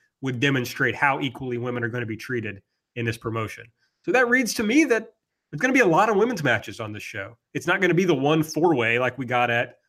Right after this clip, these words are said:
All In. Uh, and after she said that, if there's not several women's <laughs> matches, I'm gonna be very disappointed. Uh, but I hope, I, I'm, I'm hopeful because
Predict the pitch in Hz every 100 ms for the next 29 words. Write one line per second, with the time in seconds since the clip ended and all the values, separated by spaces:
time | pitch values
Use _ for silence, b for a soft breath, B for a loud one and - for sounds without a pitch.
0 | _ - 147 147 226 147 - _ _ _
1 | _ _ 127 127 127 _ _ _ - 135
2 | 160 170 185 - 180 190 196 220 - 175
3 | 135 151 214 - - 165 151 156 143 151
4 | 147 190 190 - 185 180 185 165 185 190
5 | 185 170 180 214 107 - b b b _
6 | 135 147 156 _ _ 170 165 170 160 226
7 | 233 - _ _ _ _ _ _ _ -
8 | 196 _ _ _ _ 165 214 233 185 -
9 | 214 226 285 - 113 95 _ - 156 175
10 | 170 160 -